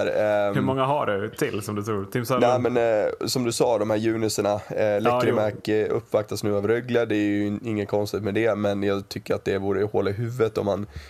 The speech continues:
Speaker 1: väljer att gå till Rögle. Man har en, en, ett år kvar på gymnasiet. Ta det året,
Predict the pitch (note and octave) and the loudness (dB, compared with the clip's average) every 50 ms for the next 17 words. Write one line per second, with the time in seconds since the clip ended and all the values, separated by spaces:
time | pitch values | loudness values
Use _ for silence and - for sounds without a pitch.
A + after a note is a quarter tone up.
0 | - _ _ G#2+ G#2 F#2+ F#2+ G2 - - A#2 A2+ G#2+ - G2 G2 G2 G2+ G2 F#2+ | -20 _ _ 0 2 2 2 -2 0 0 0 0 2 0 0 -2 0 0 -2 -2
1 | G2+ G2 - _ - G2+ G2+ G#2 G2+ G2 G2+ F#2 - - - - G2+ G#2+ G2+ F2+ | -2 -4 -8 _ -2 0 2 2 2 2 0 -2 -4 -4 -2 0 0 0 0 0
2 | - - A2 - G2 G2+ G2+ - G2+ G2+ G2+ - G2+ G2+ G#2 G#2+ G#2 G2 - F#2 | -2 -2 -2 0 -2 -2 0 2 0 0 0 -2 -2 0 2 0 0 0 0 -2
3 | F#2 F#2 - - _ - - - - - - _ _ _ - C3+ C3+ B2+ A2 A2 | -2 -4 -6 -14 _ -20 -20 -20 -20 -20 -20 _ _ _ 2 4 4 4 4 2
4 | G#2+ G#2 G#2+ G2+ G2 G2 G2 F#2+ - _ _ - | 2 2 2 2 2 2 0 -2 -4 _ _ -16